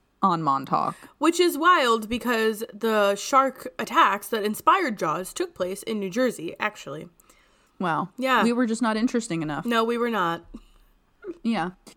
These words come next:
Speaker 1: So for those of you who don't know, Jaws is about a shark that is absolutely terrorizing this tiny little beach town.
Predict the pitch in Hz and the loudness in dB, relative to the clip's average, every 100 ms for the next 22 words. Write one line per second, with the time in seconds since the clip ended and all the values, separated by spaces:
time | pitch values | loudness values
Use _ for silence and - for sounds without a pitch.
0 | 302 - - - 285 302 302 349 359 349 | -14 -14 -16 2 2 4 2 2 2 2
1 | 311 285 214 208 190 185 180 190 196 202 | 4 4 4 2 0 0 2 2 4 4
2 | 247 240 233 214 202 190 - 202 208 - | 2 0 0 2 2 0 2 2 2 0
3 | 185 180 180 175 185 196 180 175 - - | -2 2 2 2 0 0 0 0 2 4
4 | 403 403 277 202 170 175 170 165 170 170 | 6 4 4 4 2 0 -2 -2 -2 -4
5 | - 196 190 170 170 170 165 156 - - | 0 0 0 -2 0 0 0 -2 -4 -2
6 | 160 170 214 | 0 0 -4